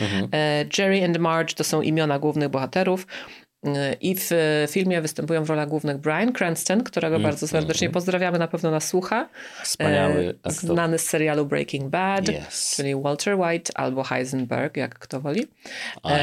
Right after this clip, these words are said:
Speaker 2: E,
Speaker 1: the one who knocks.
Speaker 2: I'm the one who knocks. I druga postać to jest jego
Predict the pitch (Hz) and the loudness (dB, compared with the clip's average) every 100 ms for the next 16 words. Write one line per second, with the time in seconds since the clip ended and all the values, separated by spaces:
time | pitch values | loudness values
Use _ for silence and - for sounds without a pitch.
0 | 147 156 - - - - 90 - - - | 0 -2 -4 -4 -6 -6 -6 -4 -4 -4
1 | - - 139 135 135 135 139 147 208 - | -2 0 0 0 0 0 0 0 -2 -2
2 | - - - 208 233 214 180 180 180 180 | -4 -4 -2 0 2 2 2 4 4 4
3 | 180 175 160 156 175 175 - 165 - 143 | 2 2 0 0 0 0 0 -2 0 0
4 | 147 143 - 139 139 135 131 127 | 0 -2 -2 -2 0 0 0 -2